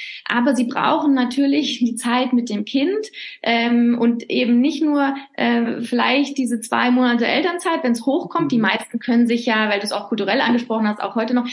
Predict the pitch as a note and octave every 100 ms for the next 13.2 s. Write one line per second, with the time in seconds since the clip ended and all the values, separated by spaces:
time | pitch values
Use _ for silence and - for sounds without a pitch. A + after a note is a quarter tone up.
0 | - - F#3+ G3+ B3+ A#3+ A3 A3 A3 G#3+
1 | - - - - - - F#3 F#3 G3 C#4
2 | B3 G3 - G#3+ G3+ C4+ D#4 D4 A#3 G#3+
3 | G#3+ - G#3+ B3+ B3+ B3+ A#3+ A#3 - -
4 | - - A3+ A3 A3 A3 A3 G3+ D#4 -
5 | E4+ A3 G#3+ G3+ A3+ G#3+ - - - C#4
6 | C4+ C4+ A3+ G#3 G#3 - - - C#4+ A3+
7 | A3 - - G#3+ G#3+ G#3+ - - G#3 G#3
8 | G#3+ A#3 A3+ G#3+ G#3+ - - - G#3 G3+
9 | G3+ C4 E4+ E4+ D#4 D4+ D#4 B3 A#3 -
10 | F#4 D#4 D4+ C#4 D4 C4+ A3+ A3+ A3+ G#3
11 | F#3 G#3+ D4 - - C#4 C#4 D4+ C#4+ -
12 | A#3+ A#3+ C4 C#4+ D4 - - - - A3+
13 | A3